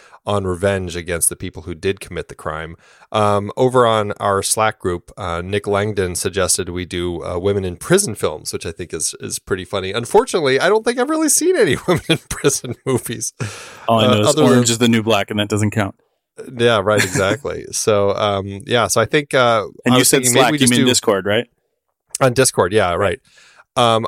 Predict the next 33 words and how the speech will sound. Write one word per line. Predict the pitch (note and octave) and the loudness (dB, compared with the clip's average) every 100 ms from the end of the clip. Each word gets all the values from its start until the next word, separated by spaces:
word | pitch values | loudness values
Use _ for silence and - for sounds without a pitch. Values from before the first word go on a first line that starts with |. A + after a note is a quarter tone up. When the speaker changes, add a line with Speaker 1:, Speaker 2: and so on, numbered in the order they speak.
| - | -6
Speaker 1:
I, | G2 G#2+ | -10 2
I | C#3 | 2
was | D#3 | 4
thinking, | E3+ D3 C3 | 0 0 4
what | B2+ | 4
if | C#3 | 2
we | C#3 A#2+ | -2 0
just | B2 - - | 0 0 -4
did, | A#2+ A2+ A2 G2 | 2 2 2 -4
uh, | - A2 G#2 G2 | -2 0 2 -2
films | - A#2 A2 G#2 | 0 2 2 0
where, | A2 G#2 G2+ G2+ | 2 2 2 -2
you | G2+ | -4
know, | F#2+ F#2 F2 - | -4 -4 -10 -20
wrongful | - G#2 A2 A#2+ - G#2+ F2+ | -4 0 2 0 2 2 2
arrests? | F#2+ F#2 C#2+ - - - | 0 -2 -2 -4 -2 -6
And, | G#2+ F#2 | -6 -2
Speaker 2:
Oh, | C3 | -2
yeah. | D#3+ D#3+ F3 E3 | 0 0 0 0
Speaker 1:
uh, | A2 G2 F#2+ _ _ _ - | -2 -4 -10 _ _ _ -10
I, | G2 F#2 | -6 -4
I | G2 | -4
think | A2+ F#2 | -6 -2
that | F#2+ G#2 | 0 0
allows | F#2 E2+ F2 - | 0 -2 0 -2
for | F2+ E2+ | -2 -6
quite | - - F#2 F2 | -8 -2 -2 -2
a | - | -8
lot | F2+ E2 F2 | -6 -2 -2
of, | E2 E2 - | -4 -8 -10
uh, | E2+ E2+ | -8 -8
fantastic | - F2 - F2 E2 E2+ - | -8 -10 -6 -6 -4 -8 -12
choices. | - - - - - | -10 -8 -10 -10 -16